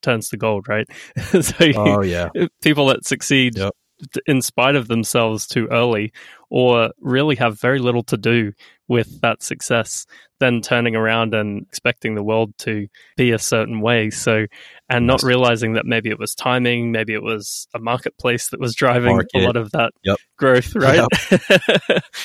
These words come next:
Speaker 1: So being
Speaker 2: Yeah.
Speaker 1: humble
Speaker 2: Oh, oh, yeah.
Speaker 1: from the
Speaker 2: For,
Speaker 1: get-go
Speaker 2: for the
Speaker 1: is
Speaker 2: companies you're talking to, for sure. Yeah,
Speaker 1: <laughs>
Speaker 2: absolutely. Yeah. There's gonna be a
Speaker 1: Yeah,
Speaker 2: lot
Speaker 1: not
Speaker 2: of that. And I, I'll, s-, I'm not immune to it. I mean, I definitely, when I started seeing successes, you know, with the brand, I was like,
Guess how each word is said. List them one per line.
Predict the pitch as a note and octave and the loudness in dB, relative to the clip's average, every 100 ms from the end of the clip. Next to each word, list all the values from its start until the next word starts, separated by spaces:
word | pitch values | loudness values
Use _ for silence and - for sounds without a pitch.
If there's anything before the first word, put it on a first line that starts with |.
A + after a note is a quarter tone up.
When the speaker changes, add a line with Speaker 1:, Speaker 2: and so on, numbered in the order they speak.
| - | -6
Speaker 1:
So | - C#3+ | -2 2
being | E3 A2+ | 4 6
Speaker 2:
Yeah. | A#2 - | 6 8
Speaker 1:
humble | B2+ A#2+ G#2+ G#2+ | 8 10 10 8
Speaker 2:
Oh, | A2+ G2 | 8 6
oh, | |
yeah. | G#2 G2 | 6 6
Speaker 1:
from | C#3+ | 4
the | B2+ | 4
Speaker 2:
For, | A2+ | 4
Speaker 1:
get-go | - A2+ G#2+ A#2 | 4 4 4 4
Speaker 2:
for | A2+ | 0
the | |
Speaker 1:
is | - - | -4 0
Speaker 2:
companies | C3 B2 B2 G#2 | 2 4 4 2
you're | A2 A#2 | 2 2
talking | G#2+ F#2 F2+ E2+ | 4 2 0 -2
to, | F2+ | -4
for | E2 E2+ | -4 -6
sure. | - F#2 D2+ D2 _ _ _ - | -2 0 0 -6 _ _ _ -6
Yeah, | F2+ D#2+ C#2 - | -2 0 -2 -2
Speaker 1:
<laughs> | |
Speaker 2:
absolutely. | F2+ E2+ F#2 E2 F2+ D#2 D2+ - - | -2 0 -2 -2 -4 -6 -12 -14 -12
Yeah. | E2+ D#2 C#2 _ _ _ _ - | -8 -8 -8 _ _ _ _ -12
There's | F#2 | -8
gonna | F2 | -4
be | E2+ | -2
a | B2 | 2
Speaker 1:
Yeah, | |
Speaker 2:
lot | E2+ E2 | 2 2
Speaker 1:
not | |
Speaker 2:
of | D2+ | 2
that. | E2 | 0
And | G2+ | 0
I, | G#2 G#2+ - | 2 2 2
I'll, | G#2 | 0
s-, | - - | 0 -4
I'm | G#2+ | 0
not | G#2+ G2+ | 2 2
immune | F#2 G#2 F#2+ | 2 -2 -4
to | - D2+ | -4 -6
it. | D#2 | -6
I | E2+ | -6
mean, | E2+ | -6
I | E2 E2 | -6 -4
definitely, | F2+ - F2 E2+ D#2+ - _ _ _ | -4 -4 -6 -6 -8 -10 _ _ _
when | F#2 | -4
I | F2+ | 0
started | G#2 G2 - | 2 2 0
seeing | F#2+ F2 | -6 -4
successes, | - - - E2+ - E2+ D#2+ - - _ _ | -6 -4 -2 -2 -2 -4 -4 -4 -6 _ _
you | F2+ | -6
know, | E2 | -6
with | D#2 | -6
the | E2 | -6
brand, | F2 F2 D#2 | -4 -4 -4
I | D#2 | -4
was | D#2 | -4
like, | D#2 D2 - | -6 -10 -14